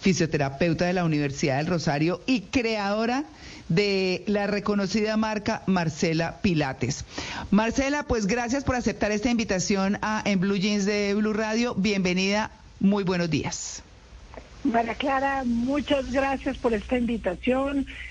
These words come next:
Speaker 2: Yo misma no me creo la manera como me describe, me da risa, pero un poco sí es eso, sí es eso,
Speaker 1: Sí.
Speaker 2: es dejarle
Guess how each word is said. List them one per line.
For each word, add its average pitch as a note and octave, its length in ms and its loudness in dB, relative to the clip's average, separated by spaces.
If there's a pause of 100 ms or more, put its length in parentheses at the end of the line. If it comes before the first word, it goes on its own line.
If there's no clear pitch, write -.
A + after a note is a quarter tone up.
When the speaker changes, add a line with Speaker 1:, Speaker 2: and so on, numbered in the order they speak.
(140)
Speaker 2:
Yo A3 260 4
misma C4 380 2
no C4 140 0
me C4 140 -2
creo B3+ 300 0
la B3+ 100 0
manera A3+ 300 -2
como B3+ 240 -2
me B3 120 -4
describe, C4+ 600 0
me B3+ 200 -2
da G#3 120 -2
risa, D#4 480 0 (340)
pero A3 200 4
un G#3+ 80 -2
poco A#3 320 0
sí B3+ 260 0
es A3 160 -2
eso, F#3+ 320 -6 (420)
sí D4+ 220 2
es C4+ 160 -6
eso, A#3 140 -2
Speaker 1:
Sí. B3 340 -6
Speaker 2:
es A#3+ 100 -8
dejarle C4 600 -4